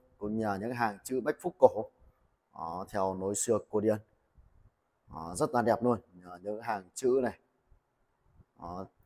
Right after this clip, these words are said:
hàng, ờ, chuẩn theo nối cổ các nhé. Đó, nhưng mà hàng này là hàng, à, đã tân trang lại,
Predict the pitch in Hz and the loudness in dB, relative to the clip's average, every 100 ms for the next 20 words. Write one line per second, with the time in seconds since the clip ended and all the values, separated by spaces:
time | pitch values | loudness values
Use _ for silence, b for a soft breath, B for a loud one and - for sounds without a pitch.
0 | _ _ _ _ - _ - 107 101 101 | _ _ _ _ -20 _ 0 0 0 -4
1 | 101 104 120 90 120 120 107 110 - 104 | -6 -2 -2 -2 0 0 2 0 0 0
2 | 110 139 156 - _ 85 85 98 110 107 | 0 0 -2 -4 _ -20 -18 -10 -8 -6
3 | 98 101 101 101 98 107 101 95 _ _ | -6 -6 -6 -8 -8 -8 -8 -14 _ _
4 | _ _ _ 95 101 117 117 123 131 127 | _ _ _ -4 2 4 4 0 -2 -8
5 | _ _ _ _ - 127 - 135 139 139 | _ _ _ _ 0 0 4 4 4 2
6 | - | 0